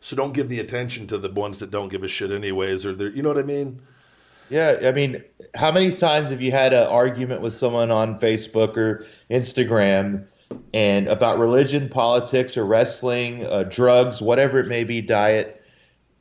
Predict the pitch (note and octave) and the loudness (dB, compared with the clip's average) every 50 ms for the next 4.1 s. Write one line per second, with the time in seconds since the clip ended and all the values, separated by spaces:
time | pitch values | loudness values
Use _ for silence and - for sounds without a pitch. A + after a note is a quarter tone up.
0 | _ _ - - G#2+ E3 G3 G3+ G3 - F3+ F3 F3 E3 D3 D3 A#2+ B2 C3 C3 | _ _ -12 -4 0 2 2 2 2 2 2 2 2 0 0 -4 -2 0 2 2
1 | C3 C3 B2 B2+ A#2+ A#2 A#2 - - - - A2+ B2+ B2+ B2 A2+ G2+ A#2+ A#2+ B2 | 2 2 2 0 -2 -2 -4 -8 -18 -14 -6 -2 0 0 0 0 0 2 2 4
2 | B2 B2 A#2+ A2+ A#2 A#2 A2+ A#2 A2 A2 - A2+ G#2 - - A#2 A#2 A2+ A2+ G#2 | 4 4 4 2 0 0 0 -2 -2 -2 -4 -6 -12 -6 -4 -2 -2 -2 -4 -8
3 | - - B2 A2+ A2 A2 G#2+ G#2+ G#2 G2+ G#2 A2 G#2+ G2+ - - B2 A2 G#2 G#2 | -6 -4 -4 -4 -2 -2 -4 -4 -4 -4 -2 -2 -2 -2 -2 0 2 4 4 4
4 | G2 - | 0 -2